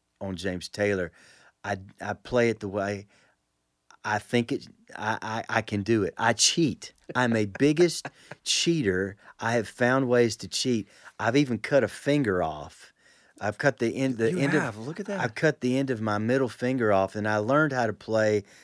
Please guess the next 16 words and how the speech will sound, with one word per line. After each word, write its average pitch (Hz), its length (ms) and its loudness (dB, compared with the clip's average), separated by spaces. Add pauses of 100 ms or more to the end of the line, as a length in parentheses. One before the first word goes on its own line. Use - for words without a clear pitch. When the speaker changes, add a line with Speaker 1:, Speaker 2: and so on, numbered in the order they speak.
(120)
Speaker 1:
with 101 140 -6
three 151 280 0
fingers 104 400 -4
for - 180 -8
a 95 40 -2
while, 98 560 2 (440)
and 107 200 -4
then 120 180 0
Speaker 2:
Man, - 80 -6
Speaker 1:
incorporated 143 640 2
Speaker 2:
those 311 140 2
are 311 40 4
Speaker 1:
the 254 60 4
Speaker 2:
your 107 140 4
Speaker 1:
other. 98 160 0
Speaker 2:
chording, 208 420 2